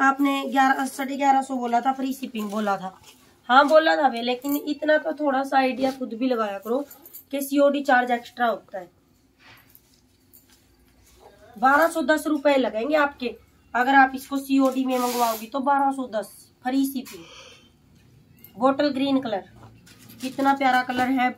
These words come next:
बिल्कुल dark bottle green। चार color है, चारों कलर पूरे जबरदस्त है, पूरी ब्याह शादी के लिए पार्टी वियर लुक only ग्यारह सौ पचास में।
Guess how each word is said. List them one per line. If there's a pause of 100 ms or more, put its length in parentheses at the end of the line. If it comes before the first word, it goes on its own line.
बिल्कुल (120)
dark
bottle
green। (2250)
चार
color
है, (260)
चारों
कलर
पूरे
जबरदस्त
है,
पूरी
ब्याह
शादी
के
लिए (440)
पार्टी
वियर
लुक (120)
only
ग्यारह
सौ
पचास
में।